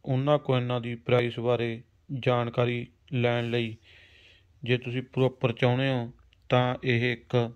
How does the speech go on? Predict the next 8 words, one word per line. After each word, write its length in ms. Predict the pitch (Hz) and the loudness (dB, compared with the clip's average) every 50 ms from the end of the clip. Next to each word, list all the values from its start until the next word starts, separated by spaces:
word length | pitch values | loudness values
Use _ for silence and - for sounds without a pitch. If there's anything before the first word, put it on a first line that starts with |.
| - - | -8 -6
ਬੁੱਕ 400 | 120 107 117 117 113 - - - | -4 -2 -2 -4 -4 -8 0 2
ਆ 240 | 127 120 123 127 139 - _ _ _ _ _ - - - - - _ _ - | 2 2 2 -2 -4 -10 _ _ _ _ _ -20 -20 -20 -20 -20 _ _ -4
ਜਿਹਦਾ 260 | 123 123 123 131 135 | -2 0 0 0 0
ਨਾਂ 240 | 131 127 123 117 117 | 0 0 -2 -2 -2
ਗਾ 100 | 120 120 | -2 -4
Coin 640 | 117 - - 123 120 120 120 123 123 123 131 127 131 - _ _ _ _ _ _ _ - - 123 120 123 | -6 -6 -4 -4 -2 -2 -2 -4 -4 -6 -8 -10 -12 -16 _ _ _ _ _ _ _ -4 -2 -2 -2 -2
of 80 | 123 117 | -4 -8
Canada। 680 | - - - 117 113 113 113 104 104 123 123 127 127 | -10 -4 -4 -2 -2 -2 -4 -4 -2 -2 -2 -2 -4